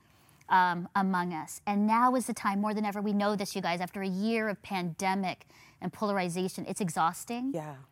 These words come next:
Speaker 1: Now is the time, sisters, brothers, to step in
Speaker 2: Yeah.
Speaker 1: and say, "We are going to choose peace." The
Speaker 2: Mm.
Speaker 1: Prince of Peace has made the way, has shown us the way.
Speaker 2: Amen.
Speaker 1: So on that note,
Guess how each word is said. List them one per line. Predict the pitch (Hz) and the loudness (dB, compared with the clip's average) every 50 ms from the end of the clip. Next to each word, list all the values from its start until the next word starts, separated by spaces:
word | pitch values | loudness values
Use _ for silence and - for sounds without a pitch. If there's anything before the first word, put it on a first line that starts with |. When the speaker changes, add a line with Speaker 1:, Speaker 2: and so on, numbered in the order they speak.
| _ - | _ -4
Speaker 1:
Now | 208 208 202 208 208 220 226 | 0 4 6 6 6 6 4
is | 226 - | 2 0
the | 226 | -2
time, | - - 208 190 165 170 | -4 -2 -2 -2 -2 0
sisters, | - - 233 214 - - - 196 165 156 151 - | -2 -2 -2 -2 -2 -4 -6 -6 -6 -6 -8 -10
brothers, | - - 196 185 185 185 175 175 151 170 - - | -8 -2 2 2 2 2 0 -4 -6 -8 -10 -10
to | - 185 | -12 -10
step | - - - 196 180 185 - | -10 -6 -2 -2 -2 -2 -2
in | 190 165 165 160 160 170 170 _ _ _ - | -4 -4 -4 -4 -4 -6 -10 _ _ _ -10
Speaker 2:
Yeah. | - 160 143 135 135 | -8 -8 -6 -6 -6
Speaker 1:
and | 180 175 | -6 -4
say, | - 196 180 | -4 -4 -2
"We | 175 175 190 180 | -2 -2 -2 -2
are | 175 165 | -4 -4
going | - 175 160 | -4 -6 -6
to | - 165 | -8 -12
choose | - - - 175 - | -14 -10 -10 -10 -10
peace." | - - - 180 170 165 - - - | -10 -12 -10 -10 -10 -10 -12 -16 -14
The | - 170 170 170 170 165 185 | -12 -10 -8 -8 -6 -6 -6
Speaker 2:
Mm. | 160 | 0
Speaker 1:
Prince | 156 277 277 262 - | 2 2 2 2 2
of | 294 - | -2 -2
Peace | - 285 262 240 | 0 -2 0 0
has | - 220 208 | -2 -2 -2
made | 226 214 214 190 | -2 -2 -2 -2
the | 214 | -4
way, | 190 170 156 - - - _ _ _ _ _ | -4 -4 -4 -6 -8 -12 _ _ _ _ _
has | - 185 175 - | -12 -12 -10 -8
shown | - 190 180 180 | -8 -6 -6 -6
us | 165 - | -10 -10
the | - 175 | -12 -12
way. | 160 160 - - - _ - | -10 -10 -12 -12 -14 _ -14
Speaker 2:
Amen. | 160 165 156 151 160 156 156 151 151 | -12 -10 -8 -8 -6 -6 -6 -4 0
Speaker 1:
So | 147 254 254 | 4 8 8
on | 247 247 | 10 10
that | 254 277 311 311 | 10 8 8 6
note, | 247 233 208 196 214 294 | 6 6 6 6 6 2